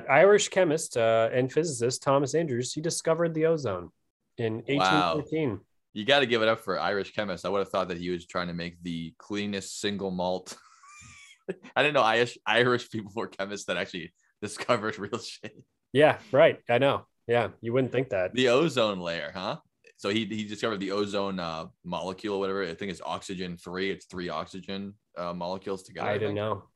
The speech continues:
Speaker 1: I had no
Speaker 2: Or,
Speaker 1: idea.
Speaker 2: or atoms together, I think. Yeah, I think that's what ozone is, O three. O two is what we breathe, and O one is not really found commonly because it usually binds to something.
Speaker 1: Oh,
Speaker 2: Either it's
Speaker 1: okay.
Speaker 2: another oxygen atom, or it's maybe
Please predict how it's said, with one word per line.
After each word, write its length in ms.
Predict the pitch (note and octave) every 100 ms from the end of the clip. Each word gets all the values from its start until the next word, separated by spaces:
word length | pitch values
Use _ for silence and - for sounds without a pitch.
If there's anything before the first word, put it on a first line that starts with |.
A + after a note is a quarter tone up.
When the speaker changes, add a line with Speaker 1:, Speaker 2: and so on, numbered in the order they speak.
| G2+
Speaker 1:
I 80 |
had 120 | F#2+ F#2+
no 60 |
Speaker 2:
Or, 120 | G#2
Speaker 1:
idea. 140 | F#2+ G2+
Speaker 2:
or 120 | G2
atoms 300 | F#2 G2 G#2
together, 300 | - G#2 G#2+
I 60 | A2
think. 140 | A2+ F#2+
Yeah, 100 | G#2
I 40 |
think 120 | B2
that's 100 | A#2
what 100 | A2 F2
ozone 340 | G2+ G#2+ G#2
is, 220 | F#2 F2 - _ _ -
O 160 | G2
three. 600 | F#2+ - G2 G2 E2 E2 _ _ -
O 160 | A2
two 260 | G#2+ - A2+
is 100 | F#2+
what 120 | F#2+
we 100 | F2+
breathe, 460 | D#2+ F#2 F2+ D#2+ D#2+ _ _ _
and 160 | - F2
O 200 | E2+ G2+
one 480 | F#2+ F#2+ F#2 E2+ D#2+
is 160 | E2+ D#2+
not 200 | F2 C#2+
really 200 | E2+ E2
found 440 | - F2 E2 E2
commonly 640 | - E2 E2+ E2 D2+ D2 - _ _
because 280 | D#2+ F#2+ E2
it 100 | C#2
usually 420 | E2 F2 E2 E2+ -
binds 340 | D#2+ E2+ E2+
to 100 | E2
something. 480 | - - - C2 - _ _ _ _ _ _ _ A#2
Speaker 1:
Oh, 40 |
Speaker 2:
Either 140 | A2+
it's 100 | A2 A2
Speaker 1:
okay. 60 | G2
Speaker 2:
another 180 | F#2+
oxygen 420 | E2+ F#2 G2 E2+ E2
atom, 400 | D#2+ E2 D#2+ E2+
or 220 | - D#2+
it's 360 | D#2 D#2 - - _ _ _ E2
maybe 520 | D#2 C#2+ D2 D#2+